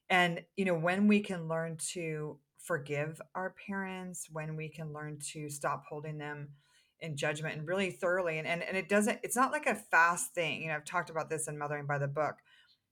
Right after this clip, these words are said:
Forgiving our parents isn't just saying, "I forgive you, Mom and Dad." It is taking the time to feel and acknowledge the pain that their actions cause. You know, my,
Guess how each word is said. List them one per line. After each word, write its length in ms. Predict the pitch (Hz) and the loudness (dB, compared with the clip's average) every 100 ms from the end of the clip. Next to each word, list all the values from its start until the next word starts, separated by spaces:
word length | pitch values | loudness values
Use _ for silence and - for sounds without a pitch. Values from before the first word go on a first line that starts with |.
| _ - | _ -4
Forgiving 560 | 185 196 220 269 247 - | -2 2 2 2 0 0
our 120 | 175 | -2
parents 500 | - 185 165 147 143 | -2 -4 -2 -2 -2
isn't 240 | 175 180 165 | -4 -4 -4
just 140 | 165 | -2
saying, 200 | 170 156 | -2 -2
"I 100 | 160 | -2
forgive 300 | 160 156 160 | -4 -2 -2
you, 100 | 156 | -2
Mom 220 | 151 143 143 | -4 -4 -4
and 120 | 143 | -2
Dad." 360 | 147 139 127 - _ - - _ - | -2 -2 -4 -10 _ -20 -20 _ 0
It 120 | 214 | 2
is 220 | 320 302 | 2 0
taking 480 | - 185 180 196 180 | -2 -2 -2 -4 -4
the 80 | 180 | -6
time 720 | - 180 160 151 151 147 147 _ _ _ _ | -6 -4 -2 -2 -4 -6 -12 _ _ _ _
to 180 | - 190 | -2 -2
feel 760 | - - 214 220 220 226 226 - - _ - | -2 2 6 6 6 2 -2 -12 -20 _ -4
and 560 | 185 175 165 156 151 - - _ _ | 0 0 0 -2 -4 -10 -14 _ _
acknowledge 920 | 180 170 175 185 196 185 147 143 143 - | -2 0 4 8 8 8 4 0 -4 0
the 100 | 160 | 0
pain 600 | 143 190 170 156 156 - 143 | 0 -4 -2 -2 -6 -10 -2
that 360 | 160 147 147 - | 2 2 0 -6
their 320 | 151 170 190 | 0 2 4
actions 440 | 143 139 - 147 143 | 2 0 -6 -8 -8
cause. 420 | 262 240 - - | -2 -2 -2 -6
You 60 | |
know, 160 | 156 147 143 - - _ _ | -4 -4 -6 -20 -20 _ _
my, 440 | 160 160 160 160 | -6 0 0 -2